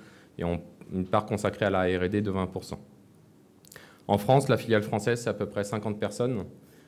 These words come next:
et notre siège est à Strasbourg, euh, pour la filiale française. Et on a, euh, quinze chefs de projet experts en sécurité machine qui peuvent s'occuper de la partie de prestation de services.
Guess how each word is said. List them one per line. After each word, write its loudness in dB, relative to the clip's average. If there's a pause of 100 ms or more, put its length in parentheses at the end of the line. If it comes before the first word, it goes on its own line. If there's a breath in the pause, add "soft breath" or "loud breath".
(160 loud breath)
et -2
notre 0
siège 2
est -4
à 0
Strasbourg, -2 (160)
euh, -6
pour -8
la -4
filiale -2
française. -4 (640 loud breath)
Et -2
on 2
a, 2 (120)
euh, 0
quinze -2
chefs -2
de -4
projet -2
experts -4
en -4
sécurité -4
machine -2 (160)
qui -18
peuvent -10
s'occuper -6
de -6
la -2
partie -8
de -18
prestation -2
de -4
services. -8